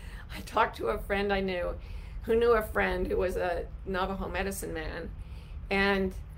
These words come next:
I asked if we could have a ceremony to launch our efforts to save the world. I had just decided that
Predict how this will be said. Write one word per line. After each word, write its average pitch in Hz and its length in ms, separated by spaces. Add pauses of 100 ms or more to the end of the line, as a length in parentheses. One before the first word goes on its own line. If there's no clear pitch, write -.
(460)
I 190 80
asked - 340
if 220 100
we 190 80
could 190 180
have 165 500
a 190 40
ceremony 180 840
to 202 120
launch 214 840 (1500)
our 214 160
efforts - 680
to - 220
save 226 600
the 208 120
world. 180 560 (240)
I 180 80
had 196 160
just 226 180
decided 202 640
that - 300